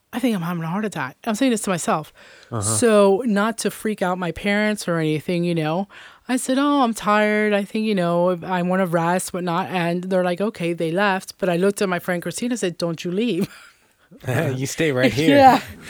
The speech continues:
Speaker 1: And as soon as they left, I said, "You gotta get a nurse. I think I'm having a heart attack." And here, um, well, God's in the miracle working business, you know, to this day.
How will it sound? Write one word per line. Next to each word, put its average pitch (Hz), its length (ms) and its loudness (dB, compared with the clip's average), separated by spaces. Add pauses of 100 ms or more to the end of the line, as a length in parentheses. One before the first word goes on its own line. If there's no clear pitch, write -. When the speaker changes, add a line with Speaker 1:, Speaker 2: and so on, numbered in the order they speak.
(360)
Speaker 1:
And 220 180 4
as 196 160 4
soon 214 300 0
as 202 160 -2
they 180 160 2
left, 190 260 0
I 180 60 0
said, 170 420 -4
"You 180 140 -2
gotta 170 300 -2
get 165 200 -4
a 156 60 -2
nurse. 165 340 -2
I 185 80 -4
think 175 240 -4
I'm 160 100 -4
having 160 280 -4
a 139 40 -8
heart 170 220 -4
attack." 160 560 -8 (220)
And 165 500 0 (420)
here, 175 720 -2 (260)
um, 151 520 -4 (720)
well, 160 360 -4 (120)
God's 170 280 0
in 180 80 -2
the 170 60 -2
miracle 196 460 2
working 175 320 -2
business, 196 480 0
you 208 140 2
know, 185 80 2
to 175 180 -2
this 185 240 0
day. 175 340 0